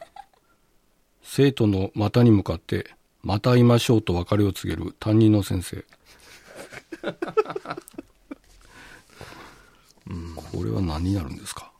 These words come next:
Speaker 2: うん。
Speaker 1: 何ハラ？
Speaker 2: 何？普通にセクハラですかね。
Speaker 1: 別れハラ？あ、もう三月卒業式だもんね。
Speaker 2: 卒業の季節ですね。
Speaker 1: うん。フラレ地蔵さん、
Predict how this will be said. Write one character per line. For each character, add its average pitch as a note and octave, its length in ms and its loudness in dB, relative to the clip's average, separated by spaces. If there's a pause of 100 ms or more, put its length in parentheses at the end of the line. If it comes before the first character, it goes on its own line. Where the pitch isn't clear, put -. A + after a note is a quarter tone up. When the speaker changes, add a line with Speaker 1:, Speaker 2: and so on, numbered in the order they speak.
(1120)
Speaker 2:
う - 20 -18
ん。 E2+ 420 -16
Speaker 1:
何 F2 220 -4
ハ F2+ 100 -2
ラ？ F#2 160 -4 (680)
Speaker 2:
何？ E2+ 340 -14 (340)
普 F#2+ 140 -12
通 - 140 -10
に F#2+ 80 -8
セ G#2+ 100 -12
ク G#2+ 80 -12
ハ F#2+ 120 -6
ラ G#2 100 -4
で G2 60 -6
す - 100 -12
か - 100 -12
ね。 A2+ 180 -18 (840)
Speaker 1:
別 E2+ 260 -10
れ E2+ 100 -8
ハ E2 100 -8
ラ？ E2+ 120 -10 (1900)
あ、 E2 80 -8
も E2 120 -8
う - 20 -8
三 G2 200 -6
月 G2 280 -8
卒 - 320 -12
業 G2 100 -6
式 - 160 -16
だ G2+ 80 -14
も F2 100 -20
ん E2 80 -14
ね。 - 160 -14 (400)
Speaker 2:
卒 - 280 -20
業 A#2 100 -16
の F#2 80 -16
季 - 120 -20
節 - 180 -20
で - 40 -20
す - 120 -20
ね。 G2 260 -14 (540)
Speaker 1:
う - 40 -12
ん。 - 280 -16 (1700)
フ - 140 -8
ラ B2 100 2
レ C3+ 160 6
地 B2 60 2
蔵 A2+ 160 4
さ G2 140 -6
ん、 - 120 -8